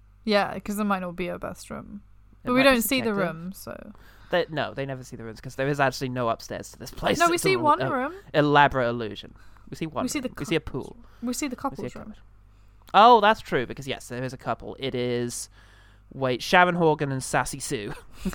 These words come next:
Speaker 2: So, good for them. But yeah, Pooh comes after Amy Pond, and she breaks into a horror movie run, arms flailing. Um, and Pooh catches her and forces her into a fresher. Don't worry. It didn't look good.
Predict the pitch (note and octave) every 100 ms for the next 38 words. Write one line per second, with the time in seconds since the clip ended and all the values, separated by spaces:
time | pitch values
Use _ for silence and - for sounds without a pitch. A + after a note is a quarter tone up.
0 | - C4 D#4 - D#4+ - C#4 - - D4+
1 | - - A3+ C3 A#2+ A#2 - - - -
2 | - F3 D#3 B2+ F#2 A#2 C3+ - B2 F#2+
3 | - F#3+ G3 G3+ - - - - - F3+
4 | D#3+ C#3+ C#3+ C3+ A#2+ C#3 B2+ B2 B2 A2+
5 | A#2 A2+ - - - B2 A#2+ - D3+ D3
6 | C3+ B2+ A#2+ D3+ D3 C3+ B2+ A#2 G#2+ E2
7 | F#2 A#2+ A#2 A#2 - G#2+ G#2+ A2 - -
8 | - - - - C3 C3 C3 C3+ C#3+ D#3
9 | G#3+ G#3 F#3+ A#3+ A#3+ F3+ B2+ - E3 E3+
10 | F3+ E3+ F#3 F3+ - B3+ - B2 - -
11 | - E3 F3 A#2 - - - - - -
12 | - - C3+ B2+ B2 - -